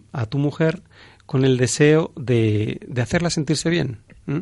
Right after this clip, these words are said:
Eh, la conoces, sabes perfectamente qué cosas le agradan, qué cosas le gustan, qué cosas le hacen, eh, sonreír y estar contenta,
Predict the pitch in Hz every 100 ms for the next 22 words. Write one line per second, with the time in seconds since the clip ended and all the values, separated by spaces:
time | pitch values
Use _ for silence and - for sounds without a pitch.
0 | - - - - - - 147 160 131 -
1 | - 131 143 151 131 107 - - 139 135
2 | - 117 127 127 156 156 151 - 139 160
3 | 143 160 147 143 143 143 151 117 110 101
4 | _ _ - - - - - - 135 -
5 | 139 160 143 147 135 151 - 110 110 123
6 | 147 160 151 147 143 - 151 143 139 139
7 | 135 120 117 120 - 131 135 151 143 139
8 | 127 - 135 - 127 170 147 - 101